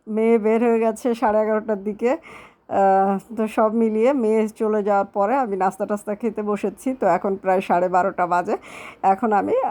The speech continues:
আমার রান্নার কাজগুলো করব। রান্না করে আব্বাকে খেতে দিব,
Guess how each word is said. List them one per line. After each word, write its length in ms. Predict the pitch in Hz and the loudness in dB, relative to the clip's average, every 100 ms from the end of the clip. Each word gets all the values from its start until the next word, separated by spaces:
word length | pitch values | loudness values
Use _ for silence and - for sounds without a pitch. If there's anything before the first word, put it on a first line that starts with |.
| - | 0
আমার 560 | 180 170 185 320 359 | 0 2 0 0 -2
রান্নার 440 | 175 175 180 185 180 | -2 0 0 -2 -2
কাজগুলো 520 | 180 170 170 170 170 | -4 -4 -4 -4 -4
করব। 440 | 190 165 151 156 - - - - | -4 -4 -4 -8 -10 -18 -8 2
রান্না 340 | 190 202 214 | 2 4 0
করে 420 | 214 214 220 262 285 - | -2 0 0 0 -2 -10
আব্বাকে 560 | 233 170 180 208 202 | -8 -8 -6 -6 -6
খেতে 340 | 185 240 220 214 | -4 -4 -2 -2
দিব, 420 | 214 220 254 | 0 2 2